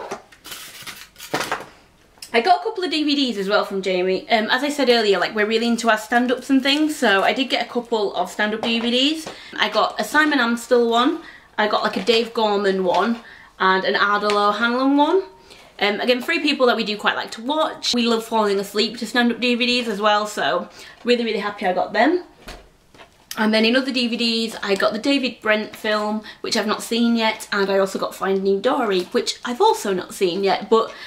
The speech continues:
I've heard it's very, very sad, and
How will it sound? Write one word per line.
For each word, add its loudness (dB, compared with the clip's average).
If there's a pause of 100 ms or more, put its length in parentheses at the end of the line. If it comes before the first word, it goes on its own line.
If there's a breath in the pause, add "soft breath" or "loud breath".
(180 loud breath)
I've -2
heard 2
it's -4
very, 2
very 4
sad, 0 (500 loud breath)
and 2